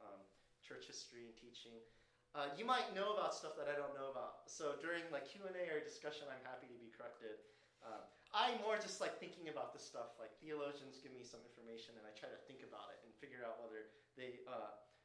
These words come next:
result in any logical contradictions. Um, the, the reason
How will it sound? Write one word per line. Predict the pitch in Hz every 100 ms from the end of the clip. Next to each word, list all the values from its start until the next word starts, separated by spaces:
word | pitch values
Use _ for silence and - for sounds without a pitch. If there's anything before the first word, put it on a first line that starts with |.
| _
result | 127 127 123 123
in | 117
any | 117 110 110 -
logical | 110 107 107 110
contradictions. | - - - - - - - - _ - - -
Um, | 135 120 110 - - -
the, | - -
the | 294
reason | 320 359